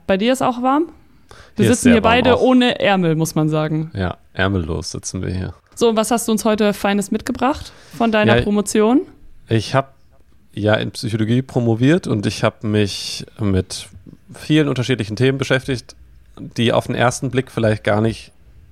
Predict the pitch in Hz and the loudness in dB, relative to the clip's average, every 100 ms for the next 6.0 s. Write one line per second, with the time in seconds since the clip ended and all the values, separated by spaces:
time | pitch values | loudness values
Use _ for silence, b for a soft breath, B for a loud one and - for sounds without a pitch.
0 | _ _ _ - 95 104 107 104 107 107 | _ _ _ -12 -8 -2 -2 2 2 2
1 | - 98 104 104 101 98 95 92 90 90 | -2 -2 -2 -2 -6 -4 -2 -4 -6 -10
2 | - 92 90 87 - - _ - 104 101 | -6 -6 -4 -6 -10 -16 _ -4 -2 -2
3 | - - _ _ _ - 92 113 156 139 | -6 -18 _ _ _ -10 0 2 2 0
4 | 120 117 117 104 107 110 - 127 131 120 | -2 -2 -2 0 0 -2 -4 -2 0 0
5 | 110 - 107 110 107 - 101 - - | -2 -6 -4 -4 -6 -4 -4 -4 -8